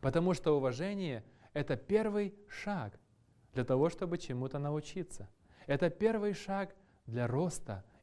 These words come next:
и процветания. Без уважения ничему невозможно научиться. Без уважения невозможно ничего достигнуть. Поэтому первое, что говорит Господь:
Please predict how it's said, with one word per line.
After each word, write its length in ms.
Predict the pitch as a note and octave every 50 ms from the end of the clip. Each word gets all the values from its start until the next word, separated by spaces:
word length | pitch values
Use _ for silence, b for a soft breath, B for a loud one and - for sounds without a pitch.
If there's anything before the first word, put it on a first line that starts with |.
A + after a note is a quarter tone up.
| b
и 80 | - C3
процветания. 880 | C3 - B2+ A#2 - - A#2+ G#2 - - G#2 G2+ F#2+ F#2 F2+ F2 F2+ - _ _ _ _ _ _ _ _ _ _ _ - -
Без 200 | A#2 A#2+ A#2 A2+
уважения 760 | B2 A2+ A2+ A2 G2+ A#2+ C#3+ F3+ G3 F3 B2 G2 F2 E2+ - _ _ _ _ b b b b b
ничему 380 | - B2 A2+ - C3+ B2+ C3+ D3+
невозможно 540 | D#3 D#3+ D#3+ D#3+ C#3 C3 A#2+ A#2+ B2 B2+ C3+
научиться. 680 | C3+ C#3 C#3+ D3 C#3 - - G3 - - - - - - - _ _ b b b b b b
Без 240 | A#2 C#3 D#3+ D3+
уважения 720 | E3+ F3 E3+ F3 D3+ C#3+ F3+ G3 G#3+ G3+ D#3+ A#2+ G2+ F#2+ F#2 - b b b b b b _
невозможно 580 | B2 B2+ C3 C3 C3+ A#2 C3 D3 D#3 D3 D3
ничего 340 | D#3 D#3 C#3+ - D#3 D3 D#3
достигнуть. 640 | D3+ D#3+ D3 - - - F#3 F3 D#3 A#2+ G2 F#2+ - _ _ _ _ _ _ _ _ _ - _ _ _ _ - - -
Поэтому 300 | B2 B2 B2 C#3+ C#3 C3
первое, 440 | - - D3+ E3+ E3 E3 D#3+ D#3 D3+
что 200 | D#3 - E3+ D#3
говорит 300 | D3+ D3+ D3+ D3+ D3 C3
Господь: 560 | A#2+ C#3 C3+ - - - - D#3 D3+ C#3+